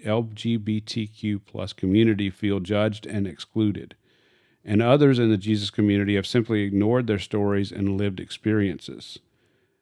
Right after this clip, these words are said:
So let us be clear. In our opinion, Jesus loves gay people. Jesus loves trans people. The L G B T Q plus community, like all people, is invited to explore the story of Jesus and consider his example of unconditional love,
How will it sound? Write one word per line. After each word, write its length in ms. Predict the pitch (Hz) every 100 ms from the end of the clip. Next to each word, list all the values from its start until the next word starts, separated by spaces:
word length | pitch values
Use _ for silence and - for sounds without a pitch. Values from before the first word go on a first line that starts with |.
| _
So 480 | - - 131 120 113 104
let 180 | 113
us 140 | 143 -
be 120 | 131
clear. 340 | - 127 120
In 80 | 104
our 180 | 107 135
opinion, 400 | 135 120 113 104
Jesus 400 | 101 113 117 110
loves 280 | 107 101 92
gay 220 | 107 120
people. 500 | 117 131 - 131 139 _ _ _ -
Jesus 400 | 113 110 104 -
loves 220 | 98 90
trans 360 | - 117 123 120
people. 540 | 127 120 120 120 117 _ _ _ -
The 140 | 104
L 140 | 110 127
G 200 | 123 123
B 220 | 113 117
T 240 | - 117
Q 320 | 107 - 127 127 _ _
plus 240 | - 139 135
community, 520 | - 107 104 98 104
like 260 | 98 104 110
all 180 | 117
people, 360 | 123 113 107 101
is 120 | 92
invited 520 | 101 92 107 120 123
to 80 | 110
explore 460 | 104 - - 104 107
the 100 | 98
story 420 | - 117 147 139
of 80 | 101
Jesus 440 | 90 101 95 92
and 140 | 95 92
consider 440 | 107 98 123 127
his 100 | 117
example 460 | 110 104 104 104 98
of 100 | 95
unconditional 880 | - 120 160 170 156 156 160 160 160
love, 500 | 143 98 92 92